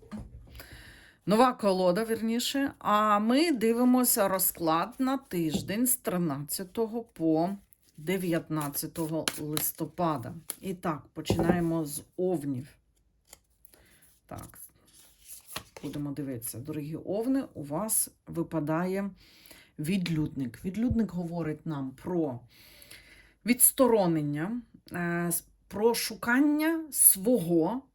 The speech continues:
свого шляху, свого щастя. Це і духовний розвиток. Можливо, ви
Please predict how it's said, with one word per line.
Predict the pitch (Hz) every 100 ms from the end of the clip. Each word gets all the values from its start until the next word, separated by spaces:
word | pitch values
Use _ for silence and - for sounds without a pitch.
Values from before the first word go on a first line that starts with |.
| _
свого | - 190 196 190
шляху, | 180 - 160 143 139 226
свого | - 180 175 220
щастя. | 226 - 160 143 - 175
Це | 170 - 269
і | 285 190
духовний | 165 185 - 185 156 156 143
розвиток. | 143 160 117 139 180 233 226
Можливо, | 233 202 220 233 214
ви | 190 233